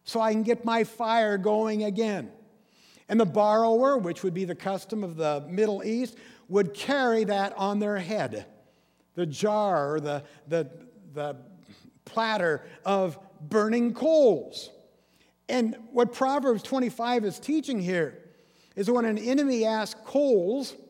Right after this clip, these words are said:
to heat his house, don't just give him one or two, <laughs>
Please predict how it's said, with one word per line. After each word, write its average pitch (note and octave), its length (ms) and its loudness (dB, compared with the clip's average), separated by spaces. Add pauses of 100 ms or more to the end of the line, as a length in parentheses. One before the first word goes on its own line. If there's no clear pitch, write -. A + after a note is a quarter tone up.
(560)
to A#3 120 2
heat A3 280 -2
his G3 140 -2
house, F3+ 600 -4 (1120)
don't D4+ 240 2
just D4+ 200 -4
give C4+ 140 -2
him A#3 140 2
one A#3 160 0
or G3+ 100 2
two, C4 640 2 (540)
<laughs> D3+ 80 -14